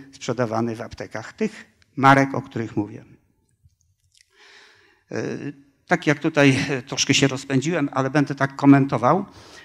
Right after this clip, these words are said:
E, lek musi być bezpieczny dla zdrowia i życia. Stąd między innymi taki proces badawczy.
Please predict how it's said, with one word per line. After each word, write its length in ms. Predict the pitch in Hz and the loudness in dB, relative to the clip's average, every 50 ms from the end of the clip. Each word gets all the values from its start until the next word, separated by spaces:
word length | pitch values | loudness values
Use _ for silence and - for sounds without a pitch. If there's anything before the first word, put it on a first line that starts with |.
| - _ _ _ - | -20 _ _ _ -6
E, 260 | 113 120 117 117 117 113 - - - - | -2 -2 0 0 -2 -4 -6 -10 -14 -12
lek 400 | 139 135 135 151 160 156 - - | -10 -4 -4 -4 -4 -4 -6 -6
musi 340 | 135 139 151 139 - 156 131 | -4 -4 -4 -6 -8 -8 -8
być 180 | 139 135 127 | -8 -10 -8
bezpieczny 500 | - 135 127 - - 135 131 - - 123 | -10 -10 -10 -10 -12 -14 -12 -10 -10 -10
dla 160 | 117 127 120 | -10 -10 -12
zdrowia 360 | 110 110 117 120 117 120 120 117 | -12 -6 -6 -4 -4 -4 -6 -6
i 100 | 123 110 | -6 -6
życia. 360 | 104 120 117 - - 104 104 | -8 -8 -10 -10 -12 -12 -14
Stąd 380 | - - - 143 147 143 - | -10 -4 -2 -2 -2 -2 0
między 260 | 160 147 135 135 143 139 | 0 0 0 -2 -4 -2
innymi 220 | 143 143 135 131 | -2 -2 -2 -2
taki 280 | 135 143 139 139 - 143 | -4 -8 -8 -8 -10 -12
proces 360 | - - 131 - - 127 117 | -10 -8 -8 -8 -8 -10 -10
badawczy. 580 | 127 127 123 127 107 104 - - - - - | -10 -8 -8 -8 -10 -10 -12 -16 -20 -20 -20